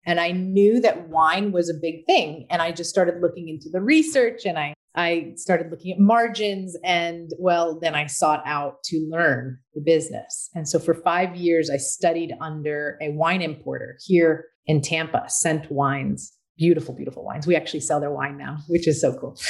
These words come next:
I studied under this importer for five years, and he taught me everything about wine. He taught me everything about the wine business. In those, in that time period, I would go back and forth from Argentina, and I would start negotiating deals on wine.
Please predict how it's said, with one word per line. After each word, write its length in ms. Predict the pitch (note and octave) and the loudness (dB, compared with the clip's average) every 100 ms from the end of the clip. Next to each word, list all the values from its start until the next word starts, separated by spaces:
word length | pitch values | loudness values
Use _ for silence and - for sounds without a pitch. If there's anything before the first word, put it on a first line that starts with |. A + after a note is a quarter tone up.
| - - - - F#3 | -2 -4 -4 -8 0
I 120 | G#3 | 2
studied 320 | G#3 A3 A#3+ | 2 0 0
under 160 | A#3+ G#3+ | 0 0
this 140 | G#3 | 0
importer 280 | G#3 G3+ F#3+ | 0 -4 -4
for 120 | F3 | -4
five 180 | F3 F3 | 0 0
years, 140 | F3 E3 | 0 -4
and 80 | |
he 120 | D#3 G3+ | -4 -2
taught 200 | G3 F#3 | 0 0
me 100 | - | 0
everything 480 | F#3+ F#3 F#3+ F#3 E3 | -2 0 -2 -2 -2
about 240 | D3 C3+ | -2 -2
wine. 380 | D3 D3+ D#3 D#3+ | -2 0 0 -2
He 100 | D3+ | -8
taught 180 | - E3 | -6 -4
me 80 | D#3+ | -2
everything 240 | D#3 D#3+ | -4 -2
about 180 | D3 C3+ | -2 -2
the 80 | C#3+ | 0
wine 240 | C#3+ C#3+ | -2 0
business. 460 | E3+ F#3+ F#3+ F#3 - - _ | 2 4 2 0 -2 -6 _
In 220 | G#3+ G#3+ | 2 2
those, 440 | G3+ F#3+ F#3 - - _ | 2 0 -4 -10 -14 _
in 120 | G3+ | 6
that 200 | F#3+ - | 6 4
time 300 | - G3 G#3+ | -2 -2 -2
period, 320 | G#3+ F#3 E3+ E3 | -2 0 4 4
I 40 | |
would 100 | D#3 | 2
go 60 | E3 | 0
back 200 | E3 F3+ | 0 -2
and 120 | F3+ | -6
forth 180 | F3 F3 | -6 -2
from 100 | E3 | 0
Argentina, 400 | D#3+ D#3+ F3+ E3 | 0 -2 0 2
and 40 | |
I 60 | D#3+ | 2
would 100 | D#3+ | 4
start 180 | F3 | 2
negotiating 580 | E3 E3 E3 F3 D#3 D#3 | 2 2 4 2 2 0
deals 240 | D#3 D#3+ D#3 | 2 2 2
on 160 | D3 | -2
wine. 420 | D#3+ F3 C3 C3+ | 0 2 0 -6